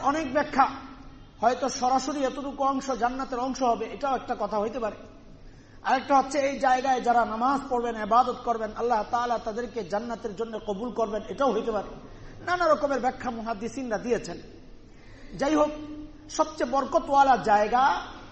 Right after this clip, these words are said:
মদিনার মধ্যে সবচেয়ে বরকতওয়ালা জায়গা হচ্ছে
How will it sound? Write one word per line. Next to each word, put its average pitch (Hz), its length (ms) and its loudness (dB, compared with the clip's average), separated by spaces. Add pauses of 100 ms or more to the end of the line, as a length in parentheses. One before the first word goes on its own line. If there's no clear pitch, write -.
(340)
মদিনার 247 520 0
মধ্যে 220 320 0 (120)
সবচেয়ে - 460 -4
বরকতওয়ালা 254 600 4
জায়গা 214 360 0
হচ্ছে 208 280 -2